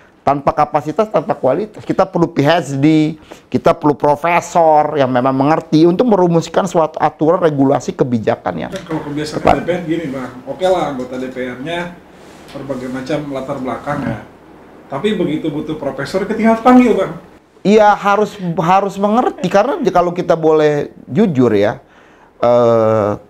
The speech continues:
Speaker 1: kalau kita bicara ke zaman Orde Baru, itu orang-orang yang ada di legislatif juga orang-orang yang terbaik. Melalui proses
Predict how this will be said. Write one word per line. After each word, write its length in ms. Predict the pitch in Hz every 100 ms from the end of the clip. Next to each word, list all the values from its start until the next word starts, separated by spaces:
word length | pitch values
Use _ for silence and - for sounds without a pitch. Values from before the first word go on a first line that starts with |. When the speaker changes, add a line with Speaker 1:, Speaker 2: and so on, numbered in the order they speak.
| _ _
Speaker 1:
kalau 240 | 131 135
kita 160 | 139 131
bicara 400 | 127 123 127 123
ke 160 | 127
zaman 560 | 120 120 117 113 110 107 _
Orde 160 | 123 120
Baru, 560 | 113 123 180 131 95 -
itu 240 | - - 415
orang-orang 560 | 427 123 135 131 127
yang 80 | 117
ada 240 | 117 113 110
di 240 | 98 98 -
legislatif 560 | 113 110 117 110 -
juga 240 | 302 113 101
orang-orang 320 | - - 90
yang 180 | 90 85 95 _ -
terbaik. 640 | 120 107 120 147 208 -
Melalui 240 | 143 196 247
proses 320 | 202 190